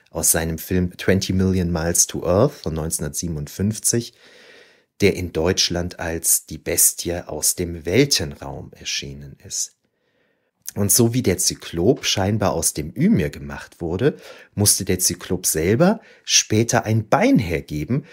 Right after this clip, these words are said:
für den Bösewicht Kalibos aus Kampf der Titanen.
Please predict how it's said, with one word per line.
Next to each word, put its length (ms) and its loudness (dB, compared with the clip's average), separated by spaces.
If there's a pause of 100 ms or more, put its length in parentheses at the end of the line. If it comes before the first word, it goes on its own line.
(140)
für 200 0
den 180 0
Bösewicht 580 -2
Kalibos 680 2
aus 200 2
Kampf 300 -4
der 160 -2
Titanen. 800 2